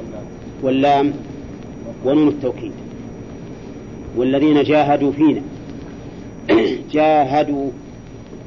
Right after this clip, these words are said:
أي بذلوا الجهد في الوصول إلى الغاية، هذا هو الجهاد، بذل الجهد للوصول إلى الغاية يسمى جهادا.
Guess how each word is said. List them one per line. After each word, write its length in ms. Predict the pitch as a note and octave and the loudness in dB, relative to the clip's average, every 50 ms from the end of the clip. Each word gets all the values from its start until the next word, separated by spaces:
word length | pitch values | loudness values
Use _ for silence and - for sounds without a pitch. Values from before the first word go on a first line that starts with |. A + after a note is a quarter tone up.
| - - - - - | -16 -16 -8 -2 0
أي 200 | C3+ C#3+ C#3+ C#3+ | 2 4 4 4
بذلوا 420 | - D3 D#3 D3+ C#3+ C#3+ C#3 C#3 | 4 2 2 4 4 4 4 4
الجهد 540 | C3+ C3 A#2+ - D3+ C3+ A#2 A2 G#2 G#2+ - - - - - - - - - - - - - - - - - - - - - - | 4 2 2 0 0 -2 -2 -4 -8 -8 -10 -10 -12 -16 -16 -16 -16 -16 -16 -16 -16 -14 -16 -16 -16 -16 -16 -16 -16 -16 -10 -6
في 60 | B2+ | -2
الوصول 720 | B2+ B2+ B2+ B2+ B2 B2 C3 C#3 D3+ D#3+ E3 E3 E3+ E3+ C#3+ A#2 A2 G2 D3 | 0 2 2 2 0 0 2 4 6 6 8 6 6 4 2 -4 -2 2 4
إلى 180 | D3+ D3+ D#3 | 6 6 6
الغاية، 380 | C#3+ B2 A#2+ B2 A2+ G#2+ G2 F#2+ F#2+ - - - - - - - - - - - - - - - - - - - - - - - - | 6 4 2 2 0 0 -4 -6 -10 -14 -14 -16 -16 -16 -16 -16 -16 -16 -16 -16 -16 -16 -16 -16 -14 -14 -14 -14 -14 -14 -14 -8 -2
هذا 140 | B2 C3+ D3 | 0 2 2
هو 100 | C#3 D3+ | 4 4
الجهاد، 340 | D3 C#3+ C3 B2 A#2 A2+ G#2 - - - - - - - - - - - - - - - - - | 2 2 2 -2 -2 -4 -8 -8 -10 -12 -12 -12 -12 -12 -14 -14 -14 -14 -12 -12 -10 -6 -2 0
بذل 180 | B2 B2+ C3 | 0 2 2
الجهد 360 | C#3 C3+ A#2 C#3+ E3 D3+ D#3 - - - - - - - - - - - - A#2 A2+ - - - - - - - - - - - | 2 2 4 4 4 4 2 -2 -6 -12 -12 -14 -14 -14 -14 -14 -14 -14 -14 -14 -14 -14 -14 -14 -14 -14 -14 -14 -14 -12 -6 -2
للوصول 440 | B2 B2+ C3 C3+ C3+ B2+ C3+ D3+ D3+ | 2 2 4 2 2 2 2 4 4
إلى 140 | D3 C#3 C3 | 4 4 4
الغاية 380 | B2+ A#2+ B2+ D3+ D#3 E3 D#3+ C3+ | 4 4 4 6 6 6 4 2
يسمى 420 | B2+ A#2+ C#3 D3+ D3 C#3+ C#3 C3+ | 0 0 2 4 4 4 4 4
جهادا. 400 | B2 A#2+ A#2 A#2+ C3 C3+ C3 | 2 0 -2 -2 -2 -2 -2